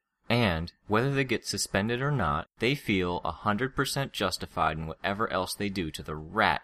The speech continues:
for revenge." "If you want things to get better, Taylor, you have to start somewhere." "That isn't a starting point. It's shooting myself in the foot," I said, pulling my bag over my shoulder. When he didn't immediately respond, I left the classroom.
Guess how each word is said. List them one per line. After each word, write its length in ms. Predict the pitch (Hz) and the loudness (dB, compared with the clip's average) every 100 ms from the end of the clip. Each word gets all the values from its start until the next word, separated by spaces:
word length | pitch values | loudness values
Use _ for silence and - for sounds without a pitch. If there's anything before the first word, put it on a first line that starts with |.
| - | -8
for 160 | 87 | -8
revenge." 760 | 80 78 78 85 71 65 - - _ _ _ _ _ _ - | -6 -6 -4 -4 -4 -8 -12 -16 _ _ _ _ _ _ -10
"If 200 | 76 - | -8 -6
you 140 | 76 | -8
want 320 | 69 82 - | -2 -2 -2
things 180 | - 113 | -6 -6
to 80 | 104 | -4
get 240 | 101 107 _ | -4 -4 _
better, 280 | 107 98 | -2 -2
Taylor, 480 | 85 76 71 71 69 - | -2 -6 -6 -6 -10 -12
you 140 | 73 | -14
have 220 | 71 95 | -10 -10
to 100 | 98 | -8
start 340 | - 98 98 - | -8 -6 -8 -6
somewhere." 680 | - 98 101 67 55 52 _ _ _ _ _ _ _ _ | -4 -4 -4 -6 -10 -16 _ _ _ _ _ _ _ _
"That 480 | - 135 95 101 - _ | 6 8 8 4 -8 _
isn't 380 | - 101 92 - | -2 0 -2 -4
a 60 | 104 | -8
starting 460 | - 113 107 82 | 0 2 2 0
point. 320 | 73 76 57 - _ _ | -4 -8 -8 -12 _ _
It's 120 | 98 - | -10 -6
shooting 380 | - 123 98 | -2 0 2
myself 400 | 95 87 - 90 | 0 0 -2 -2
in 60 | 82 | -4
the 120 | 69 | -6
foot," 440 | - - - 82 - _ | -8 -6 -2 -2 -6 _
I 100 | - | -14
said, 360 | - - 65 71 - | -10 -8 -8 -12 -14
pulling 240 | - 90 82 | -6 -4 -2
my 100 | 73 | -6
bag 320 | 73 78 73 | -2 -2 -2
over 160 | 71 71 | -6 -8
my 140 | 69 | -8
shoulder. 460 | - 76 73 73 - _ _ _ _ _ _ _ _ | -8 -8 -8 -10 -14 _ _ _ _ _ _ _ _
When 180 | 82 85 | -10 -4
he 120 | 98 | -2
didn't 300 | 104 123 120 | -2 -4 -4
immediately 440 | 113 101 104 90 | -2 0 -2 -4
respond, 600 | 104 - - 73 67 69 - | -4 -6 -4 -2 -2 -6 -6
I 120 | 80 | -4
left 260 | 80 71 - | -4 -4 -10
the 80 | |
classroom. 640 | - 78 73 - 69 69 | -4 -2 -2 -4 -10 -10